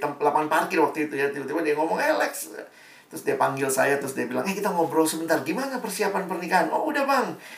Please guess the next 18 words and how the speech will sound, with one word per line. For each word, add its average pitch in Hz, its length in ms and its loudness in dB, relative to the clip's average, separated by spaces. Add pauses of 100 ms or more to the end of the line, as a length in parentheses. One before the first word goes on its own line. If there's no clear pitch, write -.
(140)
saya 151 240 2
udah 135 160 4
siapin, 160 800 6
eh, 117 360 -4 (120)
undangan 143 400 6
udah 135 80 4
sebar 135 480 8
gitu 127 160 -4
ya, 147 80 4
karena 131 240 -2
tinggal 123 240 -4
dua 123 240 -2
minggu," 151 400 0
gitu. - 160 -10 (320)
Terus 156 160 -2
dia 131 320 4
waktu 127 240 -4
itu 127 80 -4